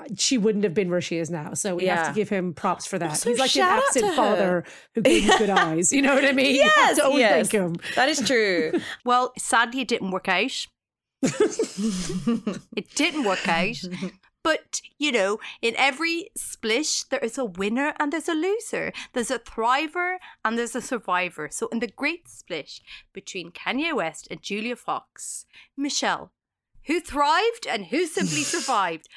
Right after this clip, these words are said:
Speaker 3: Who
Speaker 1: I
Speaker 3: won the
Speaker 1: mean,
Speaker 3: breakup?
Speaker 2: She clearly won the breakup.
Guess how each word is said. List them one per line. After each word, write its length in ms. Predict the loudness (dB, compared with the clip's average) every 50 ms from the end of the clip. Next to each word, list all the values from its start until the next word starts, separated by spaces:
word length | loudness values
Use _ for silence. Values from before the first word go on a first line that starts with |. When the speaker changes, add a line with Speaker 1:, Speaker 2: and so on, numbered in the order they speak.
| -20 _ -2
Speaker 3:
Who 180 | -2 0 0
Speaker 1:
I 100 | 0 2
Speaker 3:
won 120 | 2 2 2
the 140 | 2 0 0
Speaker 1:
mean, 80 | 0
Speaker 3:
breakup? 520 | 0 0 0 0 -2 -2 -4 -4 -4 -8 _ _ _ -20 _ _ _ _ _ -2
Speaker 2:
She 280 | 0 2 2 2 2 0
clearly 680 | 0 -2 0 2 4 4 4 4 4 4 4 2 2
won 240 | 2 2 0 0 -2
the 80 | -4 -2
breakup. 680 | -2 -2 -2 -2 -2 -2 -2 -2 0 -2 -4 -6 _